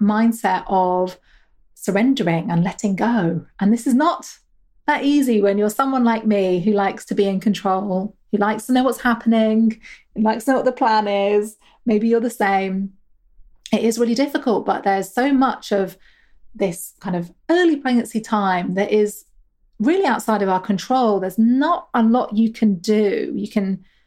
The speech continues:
take care of your health and steer clear of alcohol and have a, you know, a healthy diet, take your vitamins, but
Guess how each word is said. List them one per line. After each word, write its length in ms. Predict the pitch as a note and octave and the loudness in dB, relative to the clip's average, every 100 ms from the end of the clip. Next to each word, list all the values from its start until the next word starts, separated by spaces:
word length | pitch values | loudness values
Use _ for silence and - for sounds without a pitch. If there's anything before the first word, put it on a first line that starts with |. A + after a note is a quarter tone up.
| _ _ | _ _
take 240 | - - | -6 -4
care 220 | - G#3+ G3+ | -2 0 0
of 100 | F#3+ | 0
your 140 | G3 | -2
health 560 | - C#4 C4+ C4 C4 A3 | 0 0 0 -2 -4 -6
and 320 | G3 F#3+ F#3+ _ _ _ _ _ - | -4 -4 -8 _ _ _ _ _ -18
steer 260 | - G#3 F#3+ | -4 -2 0
clear 240 | G3 F#3 | 0 0
of 60 | F#3+ | 0
alcohol 680 | C#4+ C#4 C#4 A3 A#3+ A#3 A3+ | 0 0 0 0 2 2 2
and 180 | G#3+ G#3+ | 2 2
have 160 | G3+ | 0
a, 260 | G3+ G3 G3 - | 0 0 -2 -4
you 100 | A3 | -2
know, 120 | G3 | 0
a 40 | |
healthy 480 | G3 A3+ A3 A#3 G#3+ | 0 0 0 0 0
diet, 640 | A#3 B3 A#3+ A#3 G#3+ - - _ _ _ _ _ | 0 0 2 0 -2 -10 -20 _ _ _ _ _
take 320 | - G#3 - | -4 -4 -2
your 140 | G3 F#3 | -2 0
vitamins, 760 | C#4 C#4 C4+ B3 A#3 A#3+ A3 | -2 0 2 2 4 4 2
but 460 | A3 G3 - - | 0 -4 -4 -16